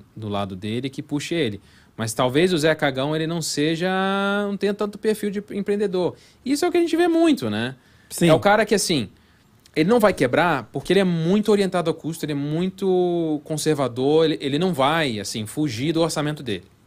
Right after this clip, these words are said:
Speaker 1: certo?
Speaker 2: Sim.
Speaker 1: Então, por isso, ele provavelmente ele nunca vai, é, é, passar do limite dele. Então, assim, ele vai levando com o que ele consegue fazer. Só que também não consegue crescer tanto, né? Porque você,
Speaker 2: Isso.
Speaker 1: pra você crescer, você precisa investir.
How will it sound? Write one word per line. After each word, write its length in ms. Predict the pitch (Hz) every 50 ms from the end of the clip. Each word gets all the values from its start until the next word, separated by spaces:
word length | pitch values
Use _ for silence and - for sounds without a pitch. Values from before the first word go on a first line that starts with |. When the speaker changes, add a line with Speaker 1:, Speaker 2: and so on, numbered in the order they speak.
| _ _ _
Speaker 1:
certo? 420 | - - 110 110 131 147 147 - _ _ _ - -
Speaker 2:
Sim. 220 | - 127 120 107 -
Speaker 1:
Então, 220 | - 123 160 175 185
por 180 | - 180 156
isso, 580 | 156 185 214 226 190 - - - - 110 101 101 _ _ _ _ _ _ _ _ -
ele 160 | 117 123 131 135
provavelmente 840 | 135 139 143 143 139 151 160 160 185 170 143 139 143 170 180 -
ele 100 | 202 180
nunca 500 | 160 147 147 170 214 277 311 302 - 262 208
vai, 640 | 156 151 139 139 143 147 156 165 180 180 185 190 190
é, 400 | 185 180 175 160 151 139 139 135
é, 40 | 131
passar 360 | 135 - 156 147 - 160 160
do 80 | 160 185
limite 360 | 190 180 160 139 165 - 165
dele. 520 | 151 139 139 143 151 165 185 208 233 262
Então, 360 | 285 302 302 302 - 330 339
assim, 220 | 302 - - 277 127
ele 100 | 113 107
vai 180 | 104 113 113
levando 600 | 135 180 226 214 160 131 127 131 135 156 190 220 226
com 100 | - 156
o 20 |
que 120 | - - 135
ele 100 | 143 156
consegue 380 | - 160 139 - 143 139 -
fazer. 260 | - 123 113 131 165 - - - _ -
Só 140 | - - 277
que 60 | -
também 200 | - 131 107 98
não 80 | 104 107
consegue 320 | - 135 135 131 127 -
crescer 260 | - 202 208 - 294 302
tanto, 300 | - 233 151 117 - 95
né? 160 | 92 95 104
Porque 220 | 104 - _ - 175
você, 120 | 175 175
Speaker 2:
Isso. 200 | 131 - - -
Speaker 1:
pra 140 | - 101 104
você 180 | 110 117 139 139
crescer, 280 | - 196 196 - 208 214
você 180 | - - -
precisa 320 | - 127 120 - 139 135 143
investir. 460 | 139 156 117 - - 233 220 139